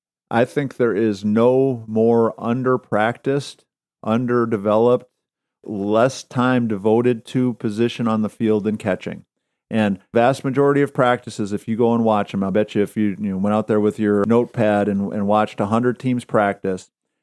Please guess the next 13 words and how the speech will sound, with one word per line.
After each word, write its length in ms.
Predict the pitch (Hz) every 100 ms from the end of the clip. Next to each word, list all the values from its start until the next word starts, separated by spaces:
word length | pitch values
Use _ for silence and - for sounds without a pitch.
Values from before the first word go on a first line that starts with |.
| _ _ _
ninety 640 | 110 117 147 175 147 135
of 220 | 123 107 92
them 400 | 101 92 98 107 _ _ -
aren't 220 | 127 127
doing 320 | 120 127 123
anything 540 | 127 143 147 - 131 117
at 100 | 104
all 560 | 107 110 107 104 101 _ -
specific 600 | - 110 - 123 127 -
to 120 | 117
the 100 | 110
catching 380 | - 110 113 101
position. 580 | 107 98 101 - 85